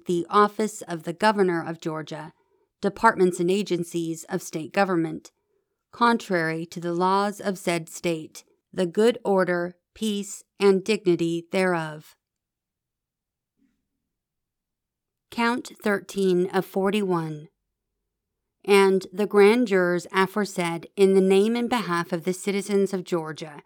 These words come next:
do charge and accuse Donald John Trump, Rudolph William Louis Giuliani, John Charles Eastman, Kenneth John Chesebro, Ray Stallings Smith the third,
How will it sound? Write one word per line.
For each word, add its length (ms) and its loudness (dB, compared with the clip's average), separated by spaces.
do 260 -2
charge 600 -2
and 200 0
accuse 640 -4
Donald 420 4
John 360 -2
Trump, 460 0
Rudolph 600 2
William 540 2
Louis 420 2
Giuliani, 760 -2
John 380 6
Charles 540 -4
Eastman, 640 -6
Kenneth 520 -2
John 400 2
Chesebro, 800 -6
Ray 260 0
Stallings 840 0
Smith 540 0
the 100 -2
third, 520 -4